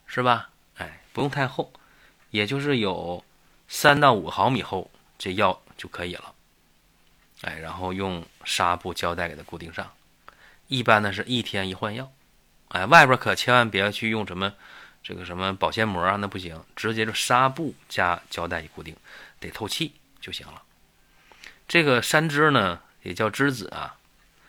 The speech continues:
在用的时候，因为它是一个大寒呐，哎，大寒之药，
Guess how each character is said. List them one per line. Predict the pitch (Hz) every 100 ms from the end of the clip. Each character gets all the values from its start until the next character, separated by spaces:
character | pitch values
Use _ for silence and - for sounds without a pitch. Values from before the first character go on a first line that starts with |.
| _ _ _
在 | - 131
用 | 143 247 170
的 | 92
时 | - 82
候， | 80
因 | 117
为 |
它 | 135 131 139
是 | 131
一 | 101 113
个 | 113 98 92 _ _ _
大 | - 196 104
寒 | - 85 78 101
呐， | 110 - _ _ _ _ _
哎， | 90 82
大 | 143 90
寒 | - 82
之 | 85 82
药， | 80 -